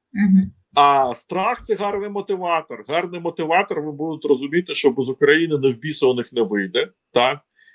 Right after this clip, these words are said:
Speaker 2: Вони більше будуть покладатися на Україну, більше інвестувати. В нас змушені, не хочуть, але будуть змушені.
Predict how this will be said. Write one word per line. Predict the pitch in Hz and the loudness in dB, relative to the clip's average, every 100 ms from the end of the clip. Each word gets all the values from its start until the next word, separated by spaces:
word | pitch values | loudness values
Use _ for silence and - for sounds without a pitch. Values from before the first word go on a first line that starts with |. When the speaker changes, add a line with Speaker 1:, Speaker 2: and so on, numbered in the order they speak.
| - | 2
Speaker 2:
Вони | 147 170 | 4 6
більше | 165 170 151 | 4 0 0
будуть | 127 135 127 | 0 -2 -2
покладатися | 135 139 131 131 123 110 - | 0 4 4 4 2 -2 -2
на | 113 | 2
Україну, | 110 104 110 95 90 95 | 2 2 2 2 -2 -4
більше | 107 170 - | -2 -2 2
інвестувати. | 147 120 - 127 104 95 101 | 0 -2 -2 2 4 2 0
В | 104 | -4
нас | 110 110 | -2 4
змушені, | 175 196 147 120 110 101 - | 6 6 2 0 -4 -6 -6
не | 123 165 | 2 4
хочуть, | 240 294 214 185 | 6 4 4 4
але | 156 190 | 4 4
будуть | 170 175 156 | 2 -2 -4
змушені. | 139 127 104 - 98 90 | -8 -8 -6 -6 -6 -8